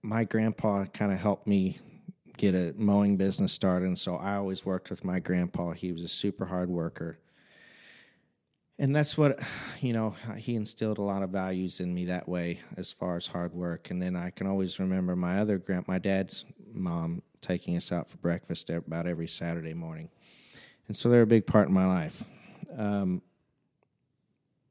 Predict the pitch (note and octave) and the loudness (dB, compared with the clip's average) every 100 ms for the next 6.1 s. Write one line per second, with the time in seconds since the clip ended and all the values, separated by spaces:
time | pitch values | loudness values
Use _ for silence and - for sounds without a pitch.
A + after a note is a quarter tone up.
0 | _ _ - - _ A2+ A#2+ B2 - - | _ _ -20 -20 _ -2 -2 -2 -6 -2
1 | A#2 A2+ - - - _ - G#2+ G#2 G2+ | -2 -2 -8 -12 -16 _ -4 4 6 6
2 | - G#2 G2+ F#2 F#2+ F#2+ G2 F#2 - - | 2 4 6 6 2 0 2 2 0 -6
3 | - - _ - G#2+ G2 A2+ G#2+ G#2 A#2 | -10 -20 _ -6 -4 -2 0 2 0 -2
4 | - _ F#2+ F#2+ G2 G2+ G2 - G2 F2+ | -12 _ -4 0 2 2 2 2 2 2
5 | - F2 E2 F2+ F#2 - F2+ F2 F#2 F2 | 0 0 0 -2 -4 -6 -6 -2 0 2
6 | F2+ | 0